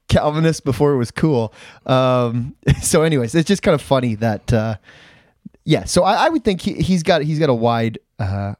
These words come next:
a wide range of, um, a,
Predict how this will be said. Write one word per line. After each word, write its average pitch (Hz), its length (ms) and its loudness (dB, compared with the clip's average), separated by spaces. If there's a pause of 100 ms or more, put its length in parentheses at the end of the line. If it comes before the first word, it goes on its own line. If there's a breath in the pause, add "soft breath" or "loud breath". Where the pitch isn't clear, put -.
(120)
a 107 100 -4
wide 123 340 0
range 107 400 -2
of, 95 260 -4 (960)
um, - 360 -12 (100)
a, - 80 -6